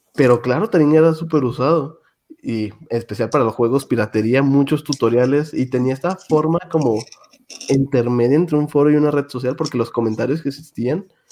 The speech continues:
y no era tal cual como un hilo, como si fuera un foro, pero vaya, qué tiempos de Taringa. Pero lo que medio me tocó a mí fue, eh, este siguiente tema, que es el, el otro lado punto net.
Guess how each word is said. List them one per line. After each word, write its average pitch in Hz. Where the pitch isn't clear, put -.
y 139
no 135
era 135
tal 123
cual 127
como 160
un 143
hilo, 151
como 123
si -
fuera 113
un 117
foro, 127
pero 107
vaya, 127
qué -
tiempos 123
de 120
Taringa. 117
Pero 131
lo 123
que 127
medio 117
me 110
tocó 110
a 127
mí 127
fue, 117
eh, 117
este 127
siguiente 117
tema, 170
que 143
es 131
el, 151
el 107
otro 143
lado 127
punto 160
net. -